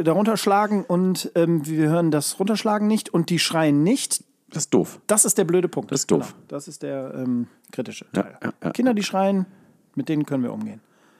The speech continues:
Speaker 2: <laughs> Finde ich einen schönen, guten Folgentitel. <laughs> Einfach nur, einfach nur Kinder, die schreien.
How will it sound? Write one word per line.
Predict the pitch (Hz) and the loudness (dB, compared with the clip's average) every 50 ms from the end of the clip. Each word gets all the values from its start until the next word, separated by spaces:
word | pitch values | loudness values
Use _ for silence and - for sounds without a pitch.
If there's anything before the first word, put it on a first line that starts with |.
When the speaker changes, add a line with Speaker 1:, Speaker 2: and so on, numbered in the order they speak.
| _ _ _ _ _ - - - - - - | _ _ _ _ _ -20 -20 -20 -20 -18 -16
Speaker 2:
<laughs> | - - - - - - - - - - - - - - - - - - 262 - - 247 - - - - - | -12 -12 -10 -10 -12 -12 -12 -14 -14 -16 -18 -20 -20 -20 -20 -14 -4 -2 -2 -2 -2 -4 -8 -8 -8 -8 -10
Finde | - - - - | -10 -6 -4 -2
ich | 104 107 | 0 0
einen | 101 90 | 0 0
schönen, | - - 123 101 | 0 -2 -2 0
guten | 87 123 - 151 | 0 0 0 0
Folgentitel. | - - 113 85 85 82 - - - - - - - - _ _ _ _ _ _ - - | 2 2 2 2 2 0 -4 -4 -4 -4 -8 -10 -12 -20 _ _ _ _ _ _ -20 -12
<laughs> | - - 247 240 - - - - - - - - - - - - - - - - _ - - 180 180 185 - 165 - - - | -6 -4 -4 -4 -2 -4 -6 -6 -4 -4 -6 -6 -6 -10 -14 -12 -12 -12 -14 -14 _ -14 -8 -2 2 2 2 2 0 -6 -10
Einfach | - - - - | 0 2 4 4
nur, | 143 143 - | 4 4 4
einfach | 156 - - | 2 4 4
nur | 123 - | 2 4
Kinder, | - 147 143 117 95 | 4 6 6 6 6
die | 95 90 | 6 4
schreien. | - - 87 80 73 | 4 4 4 4 2